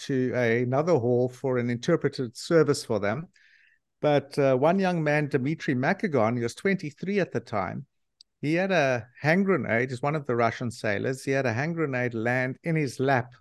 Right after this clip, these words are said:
and blew off two, um, l-, both his legs and one arm.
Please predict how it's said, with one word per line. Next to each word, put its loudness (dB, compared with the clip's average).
and -6
blew 0
off 0
two, 0
um, -4
l-, -6
both 2
his -2
legs 0
and -4
one -2
arm. -2